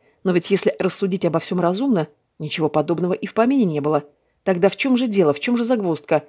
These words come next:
Откуда у меня все эти мысли, эмоции? Какой стоп-кран включается всякий раз, когда мы сближаемся с Латом по-настоящему?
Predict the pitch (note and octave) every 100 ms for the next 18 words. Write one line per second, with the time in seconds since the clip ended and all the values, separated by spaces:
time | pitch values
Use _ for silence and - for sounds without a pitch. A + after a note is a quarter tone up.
0 | _ _ _ - D#3+ - F#3 E3 F3 A#3
1 | - G3 - D#3+ G#3+ G#3+ E3+ F3+ F#3+ A3
2 | - E3 D3 - _ _ _ - D#3 C#4
3 | C4+ C4+ C4+ A#3 D#3 C#3+ F3 E3 E3+ D3+
4 | D3+ - E3 - C4 - _ _ - F3
5 | F3+ E3+ D#3+ D#3 E3+ D3+ D#3+ - G#3 F#3+
6 | - _ _ F#3+ F3+ - E3+ C#3+ - C#3+
7 | C#3+